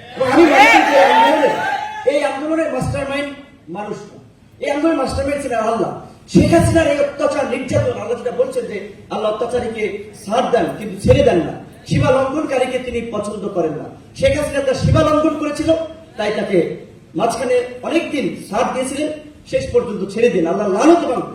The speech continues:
গজব এসেছিল। এই মাস্টারমাইন্ড কেউ না, কেউ পরিকল্পনা করে এই আন্দোলনের নামে নাই, পতন ঘটাই কেউ আপনার ওইভাবে কল্পনাও করতে পারে নাই যে পতন হয়ে যাবে। আল্লাহর রহমত ছাড়া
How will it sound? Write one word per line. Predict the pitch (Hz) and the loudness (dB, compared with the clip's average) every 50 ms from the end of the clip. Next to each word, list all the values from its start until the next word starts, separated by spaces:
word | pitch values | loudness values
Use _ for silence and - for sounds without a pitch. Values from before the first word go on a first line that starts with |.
| - - - 165 | -16 -16 -2 4
গজব | - 269 302 - 381 339 302 | 6 6 6 6 4 4 2
এসেছিল। | - - - - - 170 - - - - - - 698 762 762 740 - 571 679 - 453 - - - 855 - - - 320 330 330 - 339 330 - - - | 2 0 -2 -4 -6 -6 -10 -10 -14 -12 -10 -8 -6 -4 -2 0 2 4 6 8 8 8 8 8 6 6 4 4 4 2 2 2 2 0 -2 -2 0
এই | 320 359 349 | 2 2 2
মাস্টারমাইন্ড | 302 294 294 302 311 311 311 320 330 320 - | 2 2 0 0 0 2 2 2 2 2 2
কেউ | 330 339 349 | 2 4 4
না, | 330 - - - - - - - - - | 4 2 -2 -6 -12 -16 -20 -20 -18 -8
কেউ | - 311 359 381 - | -2 0 0 0 4
পরিকল্পনা | 339 339 349 339 339 339 349 339 330 330 330 | 6 6 6 8 6 6 2 2 2 0 0
করে | 330 320 294 | 0 0 0
এই | 277 277 285 285 277 | 2 2 2 2 2
আন্দোলনের | 269 254 254 247 247 247 247 233 | 0 0 0 2 2 2 2 0
নামে | 208 214 240 269 285 | -2 -4 -6 -4 -2
নাই, | 311 339 349 349 339 - - - - - | 0 0 0 0 -2 -4 -8 -16 -6 -2
পতন | 302 320 311 359 349 311 | 0 0 2 2 0 0
ঘটাই | - 233 254 262 254 240 233 | -2 -4 -6 -4 -4 -4 -2
কেউ | 233 233 214 175 - - - - - - | -2 -4 -4 -4 -10 -12 -16 -18 -16 -14
আপনার | 196 - - 208 - - - - - - - | -14 -12 -8 -8 -8 -8 -10 -14 -18 -14 -8
ওইভাবে | 202 233 214 220 220 202 190 165 - - - - - - | -6 -4 -4 -2 -2 -4 -4 -6 -6 -8 -14 -16 -8 -2
কল্পনাও | 240 277 320 311 - 349 359 359 359 | 0 2 2 2 2 2 2 2 2
করতে | 359 - - - - | 0 -2 -6 -8 -6
পারে | - 220 226 226 | -4 -2 0 0
নাই | 214 202 - | 0 -2 -4
যে | 190 - 196 | -4 -6 -6
পতন | 190 190 196 196 165 | -8 -8 -6 -6 -4
হয়ে | 143 160 151 - | -4 -4 -4 -6
যাবে। | - - - - - - - - | -8 -12 -14 -16 -20 -20 -18 -14
আল্লাহর | - 175 202 208 170 175 | -12 -8 -6 -4 -4 -2
রহমত | 190 220 302 330 339 - - - | 0 0 2 2 2 2 2 2
ছাড়া | - - - - | 2 2 2 0